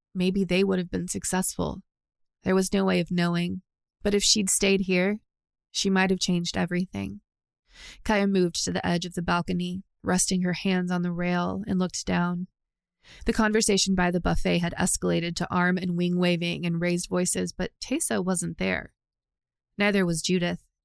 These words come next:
No matter how she scanned the crowd, the woman's eye-catching red and black eluded her. Her breathing leveled out as she watched the people move below,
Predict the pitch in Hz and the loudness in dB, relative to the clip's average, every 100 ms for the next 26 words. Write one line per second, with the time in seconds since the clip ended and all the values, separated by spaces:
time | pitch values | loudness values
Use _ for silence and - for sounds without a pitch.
0 | _ _ _ _ 214 214 208 208 - 196 | _ _ _ _ 0 2 2 2 2 2
1 | 202 226 - 190 180 175 - 185 175 165 | 2 0 0 0 0 -2 -2 2 2 2
2 | 175 185 175 185 185 - 175 185 185 185 | 0 -2 0 0 0 0 -2 0 -2 0
3 | 185 175 170 170 165 170 170 170 165 165 | -2 0 0 0 -2 0 -2 -2 -4 -4
4 | 170 160 165 - 190 - _ _ _ _ | -4 -4 -6 -8 -10 -16 _ _ _ _
5 | _ _ _ - 202 196 185 185 170 170 | _ _ _ -2 2 4 4 2 0 0
6 | 170 165 165 170 - 170 160 160 - - | 2 2 2 0 0 0 0 0 -2 -8
7 | 180 - - 165 170 160 - 165 165 160 | -4 -4 -2 -2 -2 -4 -4 -2 0 0
8 | 160 180 | -2 -6